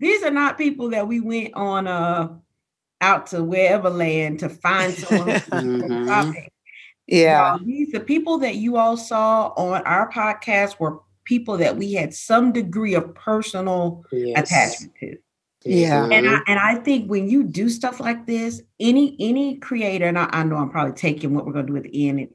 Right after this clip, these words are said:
Speaker 3: No, go ahead.
Speaker 2: No, go ahead.
Speaker 1: but anybody who ends up doing content creation,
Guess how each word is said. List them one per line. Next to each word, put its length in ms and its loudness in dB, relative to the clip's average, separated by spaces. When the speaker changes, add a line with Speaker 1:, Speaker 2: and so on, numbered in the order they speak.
Speaker 3:
No, 320 6
go 160 4
ahead. 300 6
Speaker 2:
No, 180 2
go 160 2
ahead. 100 2
Speaker 1:
but 220 4
anybody 520 4
who 240 -4
ends 220 0
up 240 -4
doing 300 -4
content 540 -8
creation, 680 -6